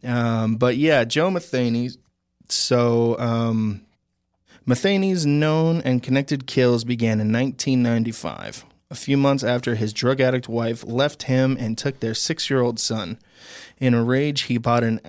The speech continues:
he brought an axe to a location under a bridge where he thought her drug dealers would be lurking.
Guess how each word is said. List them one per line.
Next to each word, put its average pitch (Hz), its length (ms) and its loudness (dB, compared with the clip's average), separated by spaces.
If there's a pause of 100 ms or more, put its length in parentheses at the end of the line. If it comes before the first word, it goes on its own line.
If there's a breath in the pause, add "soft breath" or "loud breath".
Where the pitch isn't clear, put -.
(140)
he 127 160 0
brought 127 440 0
an 123 180 -4
axe 135 380 -4
to 120 160 -2
a 117 40 2
location 127 640 -2
under 117 280 2
a 110 40 -4
bridge 131 360 0
where 120 100 -2
he 113 140 -2
thought 117 220 -2
her 113 120 -4
drug 151 380 -4
dealers 110 340 -2
would 110 120 -6
be 110 120 -4
lurking. 107 500 -6